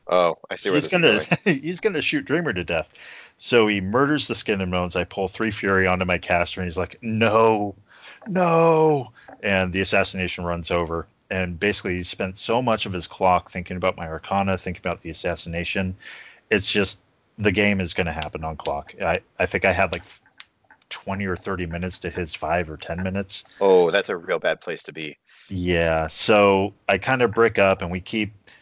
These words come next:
Speaker 2: doing kind of the circle, scoring, scoring, scoring back and forth. And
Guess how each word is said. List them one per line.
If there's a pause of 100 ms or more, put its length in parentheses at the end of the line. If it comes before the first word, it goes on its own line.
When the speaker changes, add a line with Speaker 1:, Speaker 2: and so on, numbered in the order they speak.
(260)
Speaker 2:
doing
kind
of
the
circle,
scoring,
scoring,
scoring
back
and
forth.
And